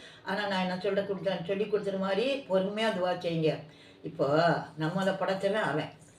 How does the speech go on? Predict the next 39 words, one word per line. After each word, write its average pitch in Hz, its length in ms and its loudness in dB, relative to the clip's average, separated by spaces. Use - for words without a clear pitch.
நம்மளுடைய 190 420 2
நசீவை 202 340 2
அவன் 185 240 4
தான் 190 120 4
எழுதி 160 180 0
வச்சிருக்கான். 147 440 -2
நமக்கு 175 300 0
என்ன 208 240 2
நன்மை 185 240 0
கொடுத்துருக்கான், 180 460 -4
என்ன 185 220 0
தீமை 190 280 0
கொடுத்துருக்கான்னு 196 480 -2
நமக்கு 190 260 0
த-, 165 160 2
நமக்கு 175 300 0
தெரியாது. 185 440 8
அதே 233 240 6
நேரம் 233 260 6
நம்ம 214 200 2
அவன் 185 160 0
தாயிட்டையோ 196 560 6
தகப்பன்ட்டையோ 190 540 4
அடுத்த 196 300 2
வீட்டுக்காரிகிட்டையோ 185 800 2
இப்போ 185 160 0
கதை 180 240 6
பேசுவோம் 175 420 2
பொம்பளைங்கள்ட்ட 175 580 2
போய், 143 240 0
அவங்கள்ட்ட 226 380 6
சொல்றதுனால 226 500 6
எதுவுமே 202 320 4
நடக்காது. 170 440 0
அல்லாஹ் 202 340 0
சொல்லாதேன்னு 220 560 2
சொல்றான். 151 320 0
ஆ, 151 60 2
இன்னொன்னு, 180 480 2